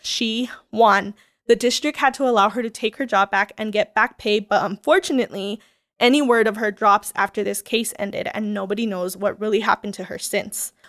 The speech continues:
Although this happened in the seventies, let this be a lesson that even almost three hundred years later, society was still pretty spooked by the idea of witches.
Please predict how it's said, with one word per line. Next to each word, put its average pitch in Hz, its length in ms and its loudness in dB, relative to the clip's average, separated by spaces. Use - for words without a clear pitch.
Although 233 320 6
this 330 180 4
happened 285 300 2
in 320 80 2
the 392 80 2
seventies, 214 640 0
let 202 280 2
this 277 140 -2
be - 160 0
a 330 80 4
lesson 220 380 2
that 208 180 0
even 233 320 -4
almost 214 440 -4
three 226 240 0
hundred 294 360 0
years 302 240 0
later, 226 460 2
society 233 580 2
was 233 220 0
still 233 300 4
pretty 247 260 -2
spooked - 420 -8
by 220 140 2
the 214 160 -2
idea 196 360 -2
of 190 180 -4
witches. - 520 -6